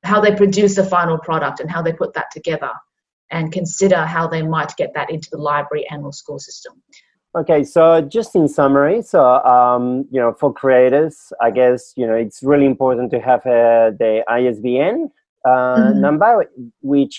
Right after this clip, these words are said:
Speaker 2: in Australia it's managed through Thorpe Bowker.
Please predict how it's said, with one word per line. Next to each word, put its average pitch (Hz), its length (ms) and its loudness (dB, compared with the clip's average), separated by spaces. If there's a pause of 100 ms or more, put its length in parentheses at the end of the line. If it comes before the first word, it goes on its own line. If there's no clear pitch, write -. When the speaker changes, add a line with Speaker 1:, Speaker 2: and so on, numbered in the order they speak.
Speaker 2:
in 139 140 0
Australia 139 580 0
it's - 240 -6
managed 110 540 -6 (220)
through 107 400 -6 (180)
Thorpe 120 320 4 (340)
Bowker. 127 460 0